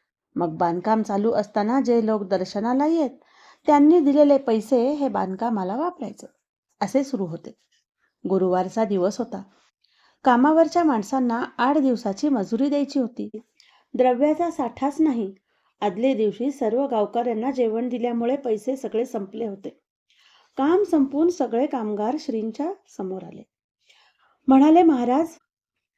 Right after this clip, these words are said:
आठ दिवसाची मजुरी हवी." महाराज म्हणाले, "अरे, गोसाव्याजवळ एवढे पैसे कुठून येणार?" असे म्हणून त्यांनी कफनी झटकून दाखवली. गुरुवार असल्यामुळे बाजारचा दिवस, कामगारांना मजुरी हवीच होती.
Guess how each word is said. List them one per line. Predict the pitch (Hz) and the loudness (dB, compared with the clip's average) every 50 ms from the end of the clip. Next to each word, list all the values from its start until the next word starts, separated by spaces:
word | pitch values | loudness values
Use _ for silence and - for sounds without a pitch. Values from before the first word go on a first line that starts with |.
| _ _ _ - | _ _ _ -8
आठ | - 226 262 277 | -2 0 2 2
दिवसाची | 277 247 277 262 - - 262 247 - 330 | 4 4 2 2 2 0 -2 0 2 4
मजुरी | 311 269 226 196 202 220 226 247 | 4 4 2 0 0 -2 -2 -2
हवी." | 208 185 170 170 - - _ _ _ _ _ _ _ _ _ _ _ - | -4 -8 -10 -14 -16 -16 _ _ _ _ _ _ _ _ _ _ _ -10
महाराज | 196 170 170 185 185 196 | -8 -6 -6 -6 -6 -4
म्हणाले, | 202 196 202 208 208 240 277 285 277 277 _ _ _ _ _ _ _ _ _ _ | -4 -4 -4 -4 -2 -2 -2 -4 -4 -8 _ _ _ _ _ _ _ _ _ _
"अरे, | - 220 202 220 226 247 294 294 - _ _ _ - 247 | -2 0 2 4 4 2 2 -2 -6 _ _ _ -2 4
गोसाव्याजवळ | 233 269 277 269 269 320 311 311 339 330 320 320 320 311 330 339 | 6 6 6 6 4 4 4 4 4 4 4 4 4 4 4 4
एवढे | 330 320 302 294 302 320 | 4 4 4 4 4 2
पैसे | 311 320 311 - 339 330 | 2 0 0 0 -2 -4
कुठून | 330 302 285 302 311 320 | -4 -4 -2 2 4 4
येणार?" | 349 330 320 311 311 311 302 330 - _ _ _ _ _ _ _ _ _ _ _ _ _ _ _ - | 6 6 6 6 6 4 0 -2 -6 _ _ _ _ _ _ _ _ _ _ _ _ _ _ _ -10
असे | 208 202 - 294 285 | -6 0 2 4 4
म्हणून | 269 240 226 269 285 262 | 4 4 2 2 2 0
त्यांनी | 262 226 233 285 | 0 -2 -2 -4
कफनी | 269 - 254 226 214 - 240 247 285 | -4 -4 -4 -4 -4 -2 0 0 0
झटकून | 240 240 214 - - - 240 240 233 | 0 0 -4 -6 -6 -4 -4 -2 -4
दाखवली. | 208 185 - - 180 151 - - _ _ _ _ _ _ _ _ _ _ _ _ _ _ _ _ _ _ _ _ _ _ _ _ _ _ - 196 | -4 -6 -6 -8 -10 -10 -10 -14 _ _ _ _ _ _ _ _ _ _ _ _ _ _ _ _ _ _ _ _ _ _ _ _ _ _ -4 0
गुरुवार | 202 202 202 190 196 202 214 | 2 2 2 2 2 2 2
असल्यामुळे | 214 196 196 - 196 190 226 269 302 294 247 226 226 - _ _ _ _ _ _ | 0 -2 -4 -4 -4 -2 0 2 2 0 0 -2 -8 -14 _ _ _ _ _ _
बाजारचा | - 180 180 175 160 190 208 214 208 - 262 | -4 -2 0 0 0 0 0 -2 0 -2 0
दिवस, | 262 269 311 311 330 294 277 - - _ _ _ _ _ _ - | 2 2 2 2 2 0 -2 -6 -12 _ _ _ _ _ _ -6
कामगारांना | 208 185 175 180 185 190 220 226 208 202 202 240 277 | -6 -4 -4 -4 -4 -2 -2 0 0 -2 -2 -2 -2
मजुरी | 254 220 208 - 226 240 285 | -2 -2 -2 -2 -2 0 0
हवीच | 294 302 320 381 415 415 | 0 2 2 0 0 0
होती. | 403 392 381 - 302 302 - | -2 -4 -4 -6 -8 -8 -12